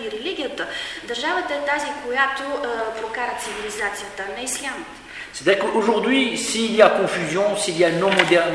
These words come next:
Speaker 2: modernité, ni mo-, ni modern-, modération, c'est parce que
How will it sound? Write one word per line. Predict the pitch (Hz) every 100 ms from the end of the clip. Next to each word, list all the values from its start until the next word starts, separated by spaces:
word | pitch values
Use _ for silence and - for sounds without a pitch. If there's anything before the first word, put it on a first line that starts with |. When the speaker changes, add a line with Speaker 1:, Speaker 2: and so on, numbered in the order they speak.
| 160 156
Speaker 2:
modernité, | 156 160 156 160 - 185 180 175
ni |
mo-, | 175 156 151 147
ni | 170
modern-, | 170 156 147 147 143 139
modération, | 143 143 151 139 139 - 302 269 - - - - - -
c'est | -
parce | 240 233
que | -